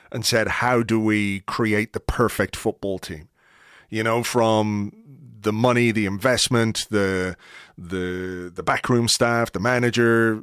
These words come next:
you know, the, the way that they paved the way for, for Guardiola. It was like they were hatching a football egg, and now the egg is ready to go, you know?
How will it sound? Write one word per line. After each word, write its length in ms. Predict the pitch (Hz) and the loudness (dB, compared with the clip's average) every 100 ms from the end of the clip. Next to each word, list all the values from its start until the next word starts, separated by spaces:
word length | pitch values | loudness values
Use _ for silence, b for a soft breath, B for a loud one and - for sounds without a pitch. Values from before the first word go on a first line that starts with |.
| 120 | -8
you 140 | 113 | -4
know, 160 | 113 95 | -2 -2
the, 180 | 92 101 | -4 -4
the 140 | 101 | -2
way 200 | 113 120 | 0 2
that 160 | 117 104 | 2 2
they 300 | 113 110 104 - _ - | 2 2 -2 -8 _ -4
paved 380 | 127 127 120 | 0 2 2
the 80 | 107 | 2
way 320 | 110 117 117 | 2 2 2
for, 400 | 113 113 107 107 | 0 0 2 2
for 380 | - - 101 101 - | -2 -4 -2 -2 -8
Guardiola. 640 | - 117 113 110 110 113 113 | 0 2 4 2 4 4 2
It 20 | |
was 120 | 107 | 2
like 140 | 113 110 | -2 2
they 100 | 113 | 2
were 100 | 95 | 2
hatching 460 | - 147 - 135 | 0 -2 -2 -2
a 60 | 117 | -4
football 560 | - 151 - 139 123 - | -2 -4 0 2 2 2
egg, 440 | 107 101 98 95 B B B B - | 0 0 -2 -8 B B B B -10
and 120 | 107 | -4
now 180 | 107 107 | -2 0
the 200 | 107 107 | -2 0
egg 320 | 110 107 98 | 0 0 0
is 600 | 104 101 92 - - - _ _ _ _ _ - | 0 0 -2 -2 -4 -8 _ _ _ _ _ -12
ready 380 | 98 101 95 95 | -4 -4 -4 -8
to 100 | 92 | -8
go, 360 | 95 85 82 - | -6 -6 -8 -12
you 180 | 113 98 | -10 -8
know? 240 | 98 107 | -6 -8